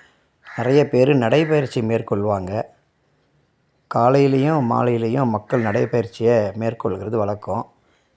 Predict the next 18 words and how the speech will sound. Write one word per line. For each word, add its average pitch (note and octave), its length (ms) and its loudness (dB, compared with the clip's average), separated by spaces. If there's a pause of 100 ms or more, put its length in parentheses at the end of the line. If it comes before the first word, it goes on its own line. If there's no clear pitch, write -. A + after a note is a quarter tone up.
இதுக்காக D3 800 2
நடைப்பயிற்சிக்கு D3 640 0
வரவங்க B2+ 640 2 (140)
தங்களுடைய A#2 420 2
வாகனங்களை C3 640 4
பூங்காவுக்கு D3 880 2
வெளியே A2 500 0 (960)
பார்க்கிங் C3+ 400 2
பண்ணிட்டு B2 500 2
அவங்க G#2+ 680 0
உள்ள C3+ 240 0
போய் A#2+ 400 0
நடைப்பயிற்சி A2+ 640 -2
மேற்கொள்வாங்க. G#2+ 760 -2 (1000)
அந்த B2+ 220 -2
மாதிரி F3+ 320 2
நேற்றைய C3+ 400 0
முன்தினம் C3 840 0